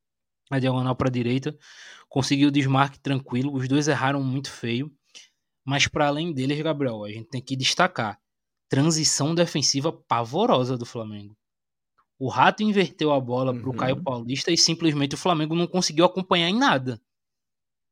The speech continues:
Speaker 1: É, aconteceu outras vezes no jogo também, importante destacar. Mas já que a gente tá falando especificamente do gol, de forma geral, foi uma transição defensiva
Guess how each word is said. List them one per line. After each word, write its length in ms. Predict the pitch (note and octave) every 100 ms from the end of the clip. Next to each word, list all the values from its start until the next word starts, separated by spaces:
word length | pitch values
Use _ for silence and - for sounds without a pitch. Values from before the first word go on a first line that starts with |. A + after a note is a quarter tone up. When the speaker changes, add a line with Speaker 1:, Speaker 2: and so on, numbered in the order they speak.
| _ _ _ _ _
Speaker 1:
É, 500 | G2 G2+ G#2 G2+ G2 _ _ _ _ _
aconteceu 580 | C#3 C3+ D3+ D#3 D#3 D3+
outras 320 | D3+ E3 C3
vezes 320 | A#2 C3 C3 B2+
no 140 | A#2
jogo 260 | A2 C3+ B2+
também, 260 | A2+ A#2
importante 400 | B2 A#2+ A#2+ B2+
destacar. 540 | C3 - A2+ - A2+ - _ _ _
Mas 120 | A#2+
já 80 | C3
que 100 | C#3
a 20 |
gente 80 | D3
tá 80 | D3
falando 260 | - C3 C3
especificamente 720 | C3+ B2 - C3+ C#3+ C#3 D3
do 100 | B2+
gol, 360 | A2 A#2 D#3+ C3+ _ _ _ _ _ _ _ -
de 80 | B2+
forma 300 | - C#3+ E3
geral, 260 | E3 C3
foi 180 | C#3 D#3
uma 60 | D3
transição 400 | D3 D#3+ - D#3
defensiva 680 | E3 E3 - C3 E3 A3